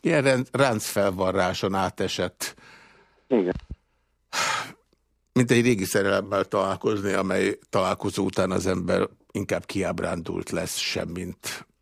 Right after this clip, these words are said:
Speaker 1: feldobott. Nulla hat egy, kettő ötvenhárom, nyolcvannyolc tizenkettő. Először három beszélgetés áll előttünk. Wintermantel Zsolt, Kevecsi Lajos és Kiss Ambrus.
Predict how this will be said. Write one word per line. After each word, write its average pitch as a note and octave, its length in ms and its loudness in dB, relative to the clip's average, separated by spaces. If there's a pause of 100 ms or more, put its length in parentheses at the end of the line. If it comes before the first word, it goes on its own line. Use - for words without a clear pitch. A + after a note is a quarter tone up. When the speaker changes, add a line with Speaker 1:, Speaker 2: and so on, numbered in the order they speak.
(120)
Speaker 1:
feldobott. F#2+ 880 -10 (1120)
Nulla B2 360 6
hat G#2+ 200 2
egy, C3+ 240 0 (100)
kettő G2 300 2
ötvenhárom, G2 500 2
nyolcvannyolc F2+ 640 -2
tizenkettő. F2+ 760 -4
Először F#2 640 2 (1000)
három A#2 340 4
beszélgetés G#2+ 720 0
áll G2+ 140 2
előttünk. C3 600 0 (420)
Wintermantel G2+ 680 2
Zsolt, G#2+ 540 0 (2500)
Kevecsi F#2 380 4
Lajos F#2 580 2 (340)
és - 340 -4
Kiss - 220 0
Ambrus. A#2 580 0